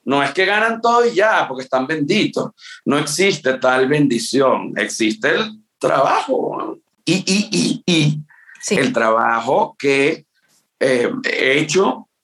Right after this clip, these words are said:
Speaker 1: suena cursi, pero es así, hecho desde el amor y no desde el odio, porque uno hace muchas cosas desde el odio, disfrazadas de trabajo o disfrazadas de otras cosas,
Speaker 2: <laughs>
Speaker 1: para pullar. Yo soy un especialista cayéndome a paja y que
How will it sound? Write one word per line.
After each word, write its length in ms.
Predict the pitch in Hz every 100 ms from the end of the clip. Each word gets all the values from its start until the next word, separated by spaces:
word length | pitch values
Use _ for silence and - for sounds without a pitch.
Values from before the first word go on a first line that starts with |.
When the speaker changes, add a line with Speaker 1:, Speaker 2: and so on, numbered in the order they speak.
| - _ _ _
Speaker 1:
suena 460 | - 113 113 131 -
cursi, 440 | - 143 - - 143
pero 180 | - 107
es 60 |
así, 300 | 117 123 127 -
hecho 280 | 123 151
desde 220 | 147 131 120
el 60 |
amor 440 | 117 113 139 180 - _ _ -
y 260 | 139 135 123
no 380 | 120 113 117 -
desde 460 | 127 143 - 143 -
el 220 | 127 139 -
odio, 380 | 139 131 120 -
porque 220 | 110 107
uno 80 | 117
hace 160 | 120
muchas 260 | 139 135 147
cosas 320 | 139 135 151
desde 240 | 147 143 175
el 80 |
odio, 320 | 170 143 156 - _ _ _
disfrazadas 540 | 139 139 117 113 107 117
de 100 | 127
trabajo 520 | 107 98 135 117 -
o 100 | -
disfrazadas 500 | 110 107 107 - 107 117
de 60 |
otras 260 | 123 131 -
cosas, 400 | 160 147 - -
Speaker 2:
<laughs> 400 | - - 359 -
Speaker 1:
para 140 | - -
pullar. 520 | 107 127 165 135 -
Yo 120 | - 117
soy 140 | 135
un 60 | 160
especialista 600 | 160 156 127 131 139 175
cayéndome 400 | 151 123 139 143
a 80 | 131
paja 220 | 131 117
y 60 |
que 120 | -